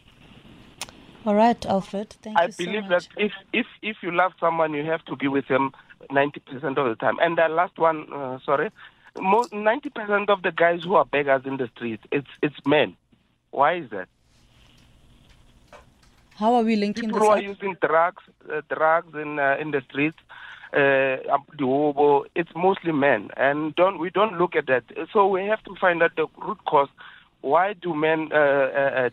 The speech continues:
Speaker 2: tend to become hobos and all those things? So as, as, as,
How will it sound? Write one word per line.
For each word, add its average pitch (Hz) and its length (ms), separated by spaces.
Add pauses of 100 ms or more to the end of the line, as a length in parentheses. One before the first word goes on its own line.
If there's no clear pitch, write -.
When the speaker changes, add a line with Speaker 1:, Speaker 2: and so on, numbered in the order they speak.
Speaker 2:
tend 165 240
to 143 260
become 151 320
hobos 135 460
and 120 120
all 127 140
those 117 200
things? 107 200 (1040)
So 143 480 (120)
as, 180 160 (140)
as, 170 260
as, 175 180